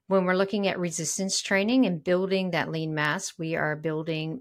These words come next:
metabolically active tissue that helps with blood glucose control. We also have a kind of a crosstalk between the skeletal tissue that's being built and the intensity of the resistance training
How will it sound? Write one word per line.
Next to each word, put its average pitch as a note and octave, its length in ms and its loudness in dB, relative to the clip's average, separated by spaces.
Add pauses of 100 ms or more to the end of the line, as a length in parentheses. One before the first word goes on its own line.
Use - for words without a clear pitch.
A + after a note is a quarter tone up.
metabolically D#3+ 800 -2
active D#3 420 -4
tissue B3 640 -4
that D#3+ 160 0
helps - 440 -4
with E3 320 -6
blood D3+ 220 -4
glucose G3 400 -4
control. G#3+ 600 -2
We E3 220 -2
also D#3 320 -2
have D#3 440 -2
a C#3+ 320 -6
kind E3 140 -8
of D3+ 80 -8
a D3 40 -10
crosstalk F3+ 760 2
between D#3+ 460 -8
the D#3 100 -8
skeletal F3+ 720 -4
tissue G#3+ 460 -4
that's D#3+ 200 -8
being D#3+ 260 -6
built C4 400 -6 (440)
and E3 200 -2
the D#3 120 -2
intensity F3+ 500 -6
of F3 140 -4
the F3+ 80 -2
resistance F3+ 560 -6
training A3 480 -4